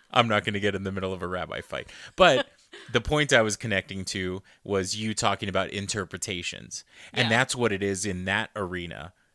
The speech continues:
Speaker 1: The rabbi who was the client who was putting on the party had his own interpretations of the scripture, and the consulting rabbi had his own interpretations of the scripture, and they're all different.
Speaker 2: Yep.
Speaker 1: There's no black
Speaker 2: Even
Speaker 1: and
Speaker 2: at the,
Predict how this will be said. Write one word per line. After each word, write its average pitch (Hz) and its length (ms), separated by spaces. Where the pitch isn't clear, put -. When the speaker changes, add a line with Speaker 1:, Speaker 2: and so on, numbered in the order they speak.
Speaker 1:
The 107 140
rabbi 110 480
who 110 140
was 98 220
the 98 80
client 98 520
who 104 120
was 95 120
putting 98 300
on 90 140
the 90 60
party 101 520
had 107 200
his 107 180
own 101 180
interpretations 95 840
of 87 180
the 92 80
scripture, 85 600
and 104 140
the 98 40
consulting 101 580
rabbi 90 300
had 92 240
his 110 320
own 90 160
interpretations 87 760
of 85 100
the 87 60
scripture, 80 560
and 104 140
they're 90 220
all 95 220
different. 87 420
Speaker 2:
Yep. - 180
Speaker 1:
There's 101 240
no 101 340
black 85 240
Speaker 2:
Even 262 120
Speaker 1:
and 240 100
Speaker 2:
at - 20
the, - 60